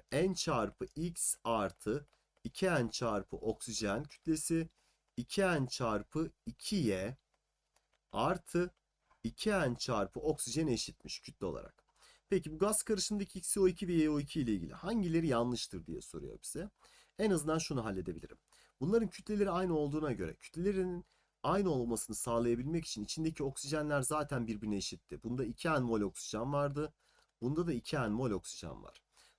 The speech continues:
Bunun içerisinde şu tarafa doğru alayım. N mol X var.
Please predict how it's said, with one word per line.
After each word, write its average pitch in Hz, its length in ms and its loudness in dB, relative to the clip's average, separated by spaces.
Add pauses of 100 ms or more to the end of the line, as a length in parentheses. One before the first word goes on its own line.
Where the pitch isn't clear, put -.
Bunun 180 180 2
içerisinde 143 640 4
şu - 140 -6
tarafa 135 300 0
doğru 98 240 2
alayım. 107 300 -2 (440)
N 180 200 2
mol 135 460 4 (480)
X 165 400 2
var. 175 260 -2